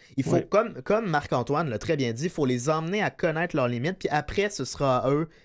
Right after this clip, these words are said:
Speaker 1: de les dépasser s'ils le veulent ou non.
Speaker 2: Exact.
Speaker 1: Puis, euh, et non, euh, nécessairement les emmener par la main puis les,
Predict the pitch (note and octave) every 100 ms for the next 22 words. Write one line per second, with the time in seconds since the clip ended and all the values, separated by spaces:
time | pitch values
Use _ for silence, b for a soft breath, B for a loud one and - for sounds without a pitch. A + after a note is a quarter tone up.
0 | b A#2+ E3 F#3 C3 C3+ C#3 A#2 A2+ D#3
1 | D#3+ - E3 C#3+ A2+ A#2 C#3 A#2+ A2 A#2
2 | C3 - C3+ B2 B2+ _ _ - - B2+
3 | B2 A#2 A#2 A2 A2 - C3 B2+ C3+ D3+
4 | C#3 A#2 A2 A2+ A#2+ B2+ - A#2+ A#2+ C#3
5 | A#2+ C3+ A#2+ C3+ C3+ B2+ A#2+ B2+ D3 B2
6 | A#2+